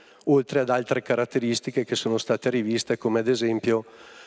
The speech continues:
la possibilità di assicurare gli impianti fotovoltaici fino a venti kilowatt e anche il parco delle, della,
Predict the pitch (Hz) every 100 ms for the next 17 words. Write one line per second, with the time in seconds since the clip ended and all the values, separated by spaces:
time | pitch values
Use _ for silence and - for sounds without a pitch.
0 | - - 123 131 - 127 123 135 127 120
1 | 117 113 123 131 127 120 113 117 - 120
2 | 120 - 113 120 120 120 113 120 113 -
3 | 117 - 117 113 117 113 131 - 123 120
4 | 123 123 - 123 - - - - 135 110
5 | 113 110 131 120 117 - - - 127 -
6 | 123 117 - 123 117 110 110 107 117 117
7 | 107 110 104